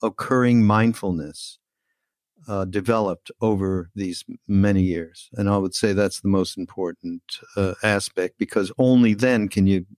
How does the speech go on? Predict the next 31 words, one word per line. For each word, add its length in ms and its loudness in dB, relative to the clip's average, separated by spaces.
be 160 2
of 160 -4
some 420 0
use 360 0
to 120 -8
people 400 0
<laughs> 0 -
around 400 0
you, 180 -4
right? 300 -2
A 40 -8
little 140 -2
bit 180 -2
more 160 2
kinder, 480 2
comp-, 280 -4
if 180 -2
you're 160 4
that 300 0
with 160 -2
yourself, 460 0
a 40 0
little 220 0
kinder, 400 4
a 40 4
little 200 2
more 180 0
compassionate, 680 -2
a 20 -4
little 160 -8
self-love, 800 0